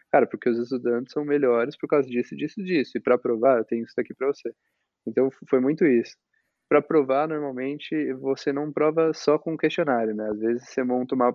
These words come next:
landing page, né, que a gente chama, que é meio que o, uma página inicial do front, eh, e você, tipo, eh, você pede pro cara colocar o e-mail se, e se cadastrar se ele tiver interessado. Aí, tipo,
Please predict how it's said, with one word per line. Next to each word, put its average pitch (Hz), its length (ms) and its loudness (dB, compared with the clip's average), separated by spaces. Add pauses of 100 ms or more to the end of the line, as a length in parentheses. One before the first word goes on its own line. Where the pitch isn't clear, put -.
landing 123 520 0
page, 139 340 0
né, 117 120 -6
que 120 120 -12
a - 20 -8
gente 117 140 -16
chama, 131 200 0
que 123 120 0
é - 20 -2
meio 117 220 -2
que - 100 -4
o, 120 100 0 (460)
uma 117 220 0
página 127 360 4
inicial 120 440 2
do 117 100 -2
front, 139 600 -4 (520)
eh, 117 580 0
e 123 100 0
você, 127 520 0
tipo, 123 400 -2 (760)
eh, 113 580 0
você 117 240 -4
pede 135 240 2
pro 143 120 -2
cara 143 200 2
colocar 135 460 0
o 143 100 2
e-mail 139 320 -2
se, - 140 -10 (140)
e - 60 -8
se - 160 -12
cadastrar 127 460 0
se - 100 -12
ele 135 80 -8
tiver - 240 -6
interessado. 117 640 -2 (100)
Aí, 113 360 0
tipo, - 200 -6